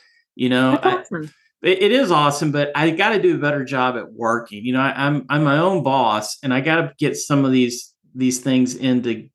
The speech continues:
Speaker 1: to getting more focused at work too. So it's kinda like I've just, this last year, it's just been laying a foundation, you know, and, and MetPro's been a huge part of that. And,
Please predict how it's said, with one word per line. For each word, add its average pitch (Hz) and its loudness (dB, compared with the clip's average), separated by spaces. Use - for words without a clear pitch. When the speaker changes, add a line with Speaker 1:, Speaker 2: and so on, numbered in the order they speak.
Speaker 1:
to - -14
getting 127 2
more 113 -2
focused 117 -4
at 104 -14
work 110 -6
too. 117 -2
So 123 -4
it's 143 -2
kinda 233 0
like 196 2
I've 165 0
just, 156 -4
this 156 -2
last 165 2
year, 147 2
it's 147 -2
just 135 -6
been 123 2
laying 120 2
a 107 -4
foundation, 107 -6
you 117 -6
know, 127 2
and, 127 0
and 139 2
MetPro's 160 0
been 131 0
a 120 0
huge 165 -4
part 139 0
of 117 2
that. 101 -4
And, 113 -6